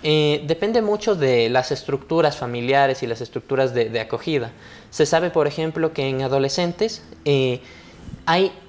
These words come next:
un, una tendencia a tener mejor tipo de alimentación, hay una tendencia a tener mejores hábitos cuando hay una persona de la familia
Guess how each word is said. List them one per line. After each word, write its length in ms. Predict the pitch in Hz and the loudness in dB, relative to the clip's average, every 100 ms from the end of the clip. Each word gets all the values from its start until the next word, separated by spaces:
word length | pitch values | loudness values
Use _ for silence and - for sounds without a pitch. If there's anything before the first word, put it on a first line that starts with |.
| - - - | -20 -18 -2
un, 380 | 175 190 190 - - | 2 2 2 -4 -6
una 220 | 160 175 175 | -2 0 2
tendencia 420 | 156 170 180 175 | 2 2 0 0
a 40 | |
tener 240 | 165 147 156 | 0 0 0
mejor 400 | 151 143 196 190 | 0 0 0 2
tipo 280 | 185 180 160 | -2 -2 0
de 60 | |
alimentación, 840 | 127 117 117 113 - 180 185 190 180 - - | 0 -2 -6 -8 -6 -2 0 -2 -4 -12 -2
hay 140 | 139 | 0
una 160 | 135 131 | 0 -2
tendencia 460 | 135 131 135 143 | 0 0 0 0
a 20 | 123 | 0
tener 360 | 123 127 131 - - - | -2 -2 -2 -4 -18 -8
mejores 460 | 131 123 160 160 190 | -4 2 2 2 0
hábitos 480 | 208 220 240 240 - - - - | 0 -2 -6 -6 -12 -20 -18 -2
cuando 480 | 160 160 160 165 - | 0 2 2 0 0
hay 240 | 160 160 - - - _ | 0 0 -4 -18 -20 _
una 300 | 165 190 220 | -2 0 2
persona 340 | 190 156 175 175 | 0 0 0 2
de 60 | |
la 100 | 160 | 2
familia 520 | 147 143 175 208 214 | 0 -2 -2 -2 -4